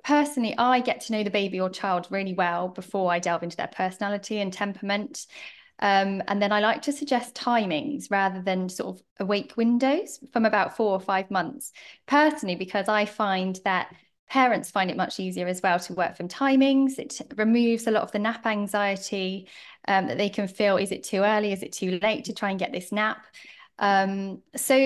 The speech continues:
really a good routine, I guess, would be well-timed and spaced, um, naps throughout the day. Um, something I see really often is if a day is really morning nap heavy, um, then later on in the day, you might get a bit of overtiredness creeping in because they've had that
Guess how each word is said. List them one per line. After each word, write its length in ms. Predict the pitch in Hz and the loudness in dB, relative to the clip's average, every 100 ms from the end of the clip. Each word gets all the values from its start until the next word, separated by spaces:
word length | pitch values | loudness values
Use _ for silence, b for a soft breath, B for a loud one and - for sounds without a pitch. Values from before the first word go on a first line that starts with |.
| 254 | 4
really 260 | 254 349 330 | 4 4 4
a 100 | 285 | 4
good 220 | 349 302 | 4 4
routine, 320 | 269 247 254 | 2 0 0
I 100 | 208 | -2
guess, 320 | 196 190 190 - | 0 0 0 -6
would 160 | 208 - | -4 0
be 260 | 208 196 | 0 0
well-timed 1080 | - 226 277 269 277 262 - - 240 226 208 | 0 4 6 6 6 4 -2 -4 0 0 -2
and 100 | 196 | -6
spaced, 720 | 185 196 190 185 - - - - | -4 -2 -2 -6 -14 -18 -18 -6
um, 300 | 190 180 - | -2 0 0
naps 280 | 254 262 - | -2 -2 -2
throughout 260 | 269 254 254 | 0 0 0
the 60 | |
day. 520 | 233 240 233 233 233 b b b b - | 2 4 4 2 -4 b b b b -2
Um, 280 | 220 214 - | 2 2 0
something 480 | - 330 269 311 | 4 4 6 4
I 80 | 294 | 4
see 220 | 269 254 | 2 0
really 200 | 214 214 | 0 0
often 500 | 220 220 - 170 170 | 0 -2 -4 -2 -2
is 320 | 190 196 196 185 | -2 -2 -4 -2
if 280 | 262 254 - | 0 0 -4
a 100 | - | -4
day 380 | 214 233 220 202 | 0 4 4 2
is 180 | 202 196 | -2 -4
really 380 | 202 220 214 196 | -2 0 0 -2
morning 400 | 208 220 208 202 | -2 -2 -2 -2
nap 240 | 208 - | -4 -6
heavy, 480 | - 226 247 330 - B B B - | -4 0 2 2 0 B B B -2
um, 220 | 208 190 | 0 2
then 260 | 214 220 220 | 2 4 2
later 340 | 233 233 220 | 2 0 2
on 140 | 220 | 2
in 80 | 202 | 0
the 80 | 185 | -2
day, 180 | 185 165 | -2 -2
you 160 | 190 | -2
might 240 | 202 208 - | -2 -4 -4
get 140 | 208 | -6
a 20 | |
bit 80 | 185 | -6
of 80 | 196 | -4
overtiredness 640 | 196 190 - 214 196 196 - | -4 -4 -4 -4 -2 -6 -8
creeping 300 | 202 185 190 | -8 -6 -4
in 160 | 185 | -2
because 320 | 185 185 185 | -4 -4 -4
they've 180 | 185 180 | -4 -6
had 200 | 180 190 | -8 -6
that 240 | 104 - | -6 -6